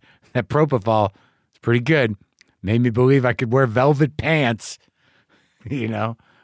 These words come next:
All right. That all happened. And also, by the way, get your, uh,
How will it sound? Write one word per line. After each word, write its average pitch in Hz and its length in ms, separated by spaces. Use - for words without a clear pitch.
All 110 80
right. 95 420
That 101 440
all 117 260
happened. 82 640
And 180 120
also, 180 280
by 160 180
the 151 80
way, 156 280
get - 280
your, 151 200
uh, 95 340